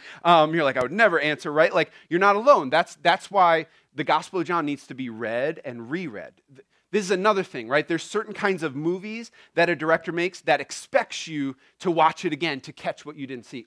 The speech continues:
Or now what they do on some of these, uh, fancy shows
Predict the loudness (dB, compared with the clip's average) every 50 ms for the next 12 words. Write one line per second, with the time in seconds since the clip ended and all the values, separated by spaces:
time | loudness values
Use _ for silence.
0 | _ -4 0 2 4 4 4 4 0 -2 0 0 2 2 0 -2 -4 -6 -6 -10
1 | -10 -10 -12 -14 -14 -14 _ _ _ -20 -20 -20 -20 _ _ -2 -2 -2 -2 -4
2 | -6 -6 -6 -4 -4 -4 -6 -6 -8 -12 -8 -4 -4 -2 -2 -4 -6 -10 _ _
3 | _ _ _ -2 -2 -2 -2 -2 -6 -10 -10 -6 -4 -4 -4 -4 -6